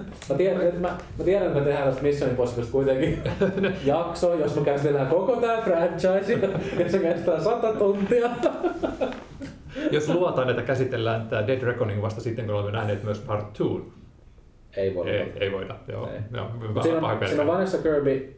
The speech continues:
Speaker 1: ja Hayley Atwell. Ja Rebecca Ferguson.
Speaker 2: Mm. Ja Christopher McQuarrie, niin ohjaksissa,
Speaker 1: On
Speaker 2: niin
Speaker 1: taitava kaveri.
Speaker 2: Niin. Ja, ja siis mun mielestä kyllä mä oon ruven-,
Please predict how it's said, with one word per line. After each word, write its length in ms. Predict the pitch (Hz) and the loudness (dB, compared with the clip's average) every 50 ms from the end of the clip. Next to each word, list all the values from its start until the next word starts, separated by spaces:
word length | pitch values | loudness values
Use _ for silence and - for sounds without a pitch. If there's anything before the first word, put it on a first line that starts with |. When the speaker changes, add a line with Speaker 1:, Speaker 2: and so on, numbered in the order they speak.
| - | -8
Speaker 1:
ja 120 | - 120 131 | -4 -2 0
Hayley 260 | 123 123 113 107 101 | 2 2 2 2 2
Atwell. 300 | 98 98 101 - - - - - - - - - - - - - - 110 - - - | 0 -2 -6 -8 -12 -12 -14 -18 -20 -20 -20 -20 -20 -20 -20 -20 -20 -18 -18 -12 -4
Ja 140 | 117 135 135 | 0 0 0
Rebecca 360 | - - 95 110 - - - | 0 0 -4 -8 -10 -14 -14
Ferguson. 480 | - - - 104 104 - - - - - - - - | -12 -12 -12 -12 -14 -18 -20 -20 -20 -20 -20 -16 -12
Speaker 2:
Mm. 60 | 117 107 107 107 - - - - - - - - | -10 -10 -10 -12 -14 -18 -20 -20 -20 -20 -16 -8
Ja 100 | - 185 | -6 -6
Christopher 420 | 185 - 139 - - 131 - 175 170 | -4 -2 -4 -4 -2 -2 -2 -2 -4
McQuarrie, 540 | 165 170 170 170 165 156 151 156 147 - - - - - - 135 - 151 151 143 131 - | -4 -6 -4 -4 -2 -2 -2 -4 -4 -8 -10 -12 -14 -16 -14 -14 -14 -14 -14 -18 -16 -14
niin 240 | 147 147 143 143 - - | -12 -12 -10 -10 -10 -8
ohjaksissa, 480 | - 131 135 131 127 - 139 131 - | -4 -2 -2 -2 -2 -2 -2 0 0
Speaker 1:
On 80 | 131 123 | 0 0
Speaker 2:
niin 120 | 127 135 | 0 2
Speaker 1:
taitava 320 | 170 147 131 - 123 139 143 | 2 2 2 2 0 0 2
kaveri. 360 | 143 135 127 110 98 101 104 - - - | 2 2 2 2 0 0 -2 -6 -10 -12
Speaker 2:
Niin. 280 | 160 127 107 107 107 - - - - - | -10 -10 -8 -10 -10 -12 -16 -18 -18 -14
Ja, 140 | - 139 135 | -12 -10 -8
ja 220 | 143 139 135 127 | -6 -6 -6 -6
siis 240 | 127 - 139 131 - | -8 -10 -10 -10 -10
mun 100 | 160 147 | -10 -10
mielestä 340 | 117 107 107 - 131 123 - - - - - - - - - - - - - - - - - - - - - | -8 -8 -6 -6 -6 -8 -8 -10 -16 -20 -20 -20 -20 -20 -20 -20 -20 -20 -20 -20 -20 -20 -20 -20 -20 -14 -6
kyllä 200 | - 160 143 - - 151 | -4 -2 -2 -4 -6 -6
mä 200 | 180 190 175 156 | -4 -2 -2 -2
oon 260 | 123 - - 160 180 165 | -2 -2 -4 -6 -6 -4
ruven-, 340 | 170 160 160 156 - - | -2 0 0 -2 -2 -6